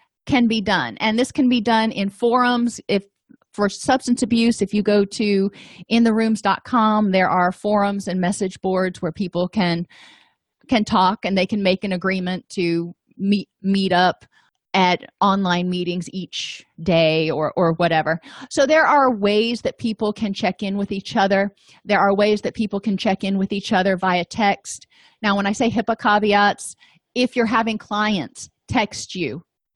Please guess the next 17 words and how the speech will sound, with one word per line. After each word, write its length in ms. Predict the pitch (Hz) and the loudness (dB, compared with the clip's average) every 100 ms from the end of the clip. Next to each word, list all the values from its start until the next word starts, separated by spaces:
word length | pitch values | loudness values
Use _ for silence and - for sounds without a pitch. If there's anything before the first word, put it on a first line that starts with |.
| _ 196 _ _ | _ -20 _ _
once 280 | 175 190 190 | -4 -2 -2
or 60 | 202 | -4
twice 380 | - 190 190 | 0 0 0
a 60 | 190 | -4
day 360 | 175 170 160 160 - _ _ | 0 0 0 -4 -8 _ _
for 180 | - 190 | -2 -2
check-ins, 800 | - 233 190 202 156 127 165 - _ - - _ - | 0 -2 -2 -4 -8 -8 -10 -14 _ -20 -20 _ -14
um, 360 | 175 82 - 180 _ | -12 -12 -16 -20 _
and 180 | 196 190 | -6 -2
that's, 400 | 202 196 - - - - | -2 -2 -8 -16 -18 -20
you 160 | 107 202 | -10 -2
gotta 200 | 185 196 | 0 0
consider 340 | 208 202 175 | -2 0 -2
boundaries 560 | 165 160 160 160 151 - | 0 -2 -2 -4 -4 -6
with 140 | - | -4
that, 260 | 160 143 - | -2 -2 -4
but 260 | - 170 | -2 -2